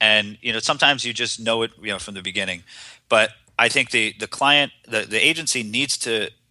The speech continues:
to trust the, the client that they're, you know, gonna be, uh, you know, really,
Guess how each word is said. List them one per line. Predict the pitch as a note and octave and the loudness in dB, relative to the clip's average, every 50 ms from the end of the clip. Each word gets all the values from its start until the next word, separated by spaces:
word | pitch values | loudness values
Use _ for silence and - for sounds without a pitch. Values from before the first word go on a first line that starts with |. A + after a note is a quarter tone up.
| _ _ - | _ _ -8
to | - - G#2+ | -6 -6 -6
trust | - - B2 A#2 A2 - - - - - G#2 | -4 0 0 0 0 0 -2 -6 -8 -8 -4
the, | G#2 G2+ G2+ G2 F#2+ - - - | -4 -2 -2 -2 -2 -4 -6 -8
the | G#2 | -12
client | - - C#3+ C3+ D3+ F3+ G3+ - - G#2 | -4 2 4 4 6 4 2 0 -2 2
that | G#2+ G#2 G2+ G2+ - - - - - - _ - - | 4 6 6 4 2 -2 -12 -20 -20 -20 _ -6 0
they're, | - A2 G#2+ G#2+ G#2+ G#2 G#2 G#2 G#2 G#2 - _ - | 4 6 6 8 8 6 6 4 2 0 -2 _ -12
you | - G#2+ | -10 -8
know, | G#2 G2+ | -8 -6
gonna | - A2+ A2 G#2+ | -4 -2 -2 -2
be, | F#2+ A2+ G#2+ G#2+ G#2 G#2 G2+ G2+ F2+ - _ _ | 0 2 4 4 4 4 2 0 -2 -6 _ _
uh, | - G#2 G2+ G2 F#2+ F#2 F#2 F#2 F2+ - - _ _ _ _ _ _ _ | -6 -4 -2 0 0 0 -2 -2 -4 -6 -8 _ _ _ _ _ _ _
you | - A2 G#2 | -16 -12 -10
know, | G2+ G2 | -8 -4
really, | G2 A2+ A2+ A2 A2 G#2+ G#2 - | -2 0 2 4 4 2 2 0